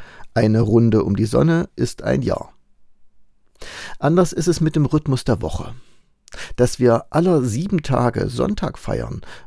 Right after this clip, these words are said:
und dann erst Montag wieder arbeiten gehen, hängt nicht an Sonne und Mond. Es hängt aber auch mit der Bibel und der dort beschriebenen Schöpfung der Welt zusammen.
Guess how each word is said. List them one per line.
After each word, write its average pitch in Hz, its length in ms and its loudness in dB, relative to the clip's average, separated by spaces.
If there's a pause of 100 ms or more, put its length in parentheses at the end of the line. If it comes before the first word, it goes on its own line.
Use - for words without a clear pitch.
und 113 380 0
dann 139 240 4
erst - 300 -4
Montag 160 500 2
wieder - 240 -2
arbeiten 156 340 0
gehen, 143 300 -2 (420)
hängt 147 400 2
nicht 151 360 2
an 110 180 2
Sonne 113 260 2
und - 160 -2
Mond. - 460 0 (680)
Es - 240 0
hängt 139 280 -2 (260)
aber - 360 4
auch - 200 2
mit - 300 2
der 180 80 4
Bibel 107 320 2 (340)
und - 300 2
der 123 100 6
dort - 280 -4
beschriebenen 135 520 0
Schöpfung 143 460 -2
der 135 140 0
Welt - 220 -2
zusammen. - 520 -8